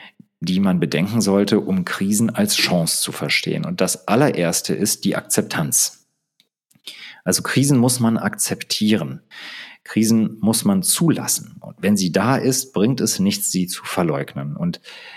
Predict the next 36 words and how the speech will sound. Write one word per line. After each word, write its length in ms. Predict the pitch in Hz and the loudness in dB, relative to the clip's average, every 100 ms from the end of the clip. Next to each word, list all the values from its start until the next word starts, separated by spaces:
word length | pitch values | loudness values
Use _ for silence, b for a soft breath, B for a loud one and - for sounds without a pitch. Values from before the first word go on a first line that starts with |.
| B | B
das 180 | 104 123 | 0 0
ist 120 | 135 | 2
ein 100 | 120 | 2
Phänomen, 880 | 110 101 92 92 104 135 131 - - | 2 2 4 4 4 4 2 -2 -6
das 440 | - 87 - - - | -4 -2 -2 -2 -4
hört 240 | 107 117 110 | 0 0 2
man 140 | 92 | 0
ja 140 | 85 | 0
zum 180 | - 87 | -2 -2
Beispiel 400 | 85 92 - 87 | 0 0 0 -2
bei 160 | 82 80 | 0 0
Menschen, 340 | 87 98 87 | 2 0 0
die 100 | 82 | 2
hoch 260 | 104 113 - | 2 2 0
verschuldet 600 | - - 85 92 123 127 | -4 0 2 2 2 0
sind, 280 | 107 123 101 | 0 2 0
dass 140 | - | 0
die 100 | - | -2
irgendwann 420 | 98 110 117 110 | 0 2 2 0
ihre 240 | 113 110 - | 2 0 0
Post 320 | 98 - - | -2 -2 -2
nicht 180 | 78 82 | -4 -4
mehr 160 | 76 | -4
öffnen. 280 | 85 - 101 | -4 0 2
Und 80 | 98 | 2
das 180 | 95 - | 0 0
ist 160 | 101 | 0
nichts 380 | 113 127 127 - | 2 2 0 -2
anderes 520 | 95 113 110 113 - | 2 2 2 0 0
als 360 | 90 95 - B B B B B - | -2 -2 -4 B B B B B -4
nachvollziehbar 920 | 117 180 - 80 - 95 78 85 92 | 0 0 -2 -6 -4 -4 -2 -2 -2
zwar, 400 | - 90 117 127 | 0 2 2 2
aber 300 | 95 92 - | 2 2 2
nicht 420 | 92 - - - - | 0 0 -2 -12 -4
wirklich 420 | 101 110 92 - | 0 2 0 2
förderliche 680 | 101 113 104 104 107 107 | 4 4 2 2 2 2